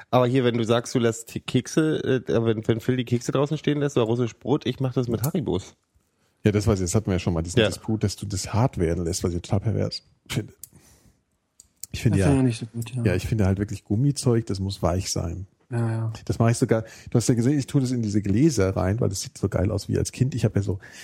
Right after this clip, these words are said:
Speaker 2: das sind so, so Gläser mit so einem Schnappverschluss, die man vielleicht hier so hören kann. Ja?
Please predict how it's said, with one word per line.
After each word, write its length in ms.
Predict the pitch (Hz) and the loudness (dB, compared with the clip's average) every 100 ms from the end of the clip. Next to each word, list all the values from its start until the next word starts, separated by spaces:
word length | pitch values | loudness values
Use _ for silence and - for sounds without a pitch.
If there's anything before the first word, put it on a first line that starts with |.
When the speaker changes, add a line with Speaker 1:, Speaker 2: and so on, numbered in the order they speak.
| - _ | -20 _
Speaker 2:
das 120 | - | -4
sind 120 | 101 | -2
so, 200 | - - _ _ | -2 -4 _ _
so 240 | - 101 90 | -6 -4 -4
Gläser 400 | - 90 123 135 | -4 0 2 2
mit 120 | 117 | 2
so 80 | 104 | 0
einem 100 | 95 | 0
Schnappverschluss, 720 | - 151 - - - 92 - | 2 0 2 -2 0 -2 -2
die 80 | 95 | -2
man 160 | 90 - _ _ _ _ _ _ - | -2 -4 _ _ _ _ _ _ -10
vielleicht 460 | - - - - - | -8 -6 -6 -8 -4
hier 160 | 98 | -4
so 180 | - 95 | -2 0
hören 260 | 101 127 110 | 2 2 0
kann. 240 | 98 90 - - - - - | -2 -2 -6 -14 -14 -16 -4
Ja? 140 | - | -2